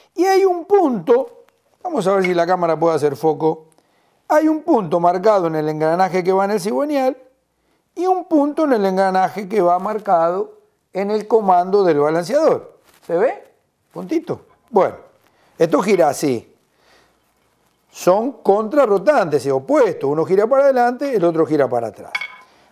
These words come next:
Para sacar el balanceador hay que tener cuidado que el contrapeso, que es este, no esté para adentro, porque por ahí no nos deja sacarlo.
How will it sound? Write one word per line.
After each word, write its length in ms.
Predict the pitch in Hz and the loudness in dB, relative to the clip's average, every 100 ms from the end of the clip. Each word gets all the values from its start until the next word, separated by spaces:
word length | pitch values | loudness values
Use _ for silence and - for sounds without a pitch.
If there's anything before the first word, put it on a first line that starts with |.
| _ | _
Para 320 | - 466 466 359 | -2 2 2 4
sacar 400 | 226 202 277 247 | 2 2 2 2
el 120 | 208 | 4
balanceador 920 | 190 202 208 170 185 156 175 - - _ _ _ _ _ _ - _ - | 2 2 0 0 0 2 2 0 -4 _ _ _ _ _ _ -20 _ 0
hay 180 | 226 202 | 0 2
que 140 | 202 | 0
tener 260 | 202 220 202 | 2 -2 -2
cuidado 560 | 247 233 180 165 156 | 2 4 4 2 0
que 100 | 175 | -2
el 120 | 170 | -2
contrapeso, 840 | 220 320 294 269 247 269 185 - 156 | 0 -2 2 0 2 0 0 -2 -4
que 100 | 160 | -2
es 100 | - | 0
este, 580 | 151 - 156 208 _ _ _ _ _ _ _ 185 | -2 -2 -4 -4 _ _ _ _ _ _ _ -4
no 120 | 208 | -2
esté 240 | 190 269 | 0 0
para 220 | 294 214 | 2 2
adentro, 420 | 220 285 208 143 135 | 4 2 0 -2 -2
porque 240 | 135 139 | -2 0
por 140 | 147 | 2
ahí 120 | 196 247 | 2 2
no 120 | 214 | 0
nos 160 | 156 | 0
deja 200 | 160 147 | 0 0
sacarlo. 540 | 135 202 277 143 113 | 2 2 2 0 -6